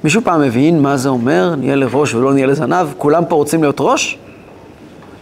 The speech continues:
אם אנחנו, בדרך כלל, רוב האנשים מעדיפים שלא להיות ראש, ומוטב שכך, מוטב שכך. אנחנו מספיק סובלים מאלה שכן החליטו להיות ראש.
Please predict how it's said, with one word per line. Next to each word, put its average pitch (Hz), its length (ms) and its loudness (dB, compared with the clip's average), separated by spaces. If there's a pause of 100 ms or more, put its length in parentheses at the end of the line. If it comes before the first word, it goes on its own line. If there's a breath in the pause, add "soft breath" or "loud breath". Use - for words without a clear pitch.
(140)
אם 147 100 2
אנחנו, 147 380 0
בדרך 185 400 2
כלל, 190 160 2
רוב 196 240 2
האנשים 175 380 0
מעדיפים 151 360 0
שלא 139 300 2
להיות 120 260 0
ראש, 151 380 -2 (920 loud breath)
ומוטב 190 640 0
שכך, - 480 -6 (100)
מוטב - 260 -4
שכך. - 380 -12 (440 loud breath)
אנחנו 131 140 -10
מספיק 156 320 -2
סובלים 180 400 2
מאלה 160 200 4
שכן 151 300 0
החליטו 131 300 -2
להיות 120 240 0
ראש. 113 300 -8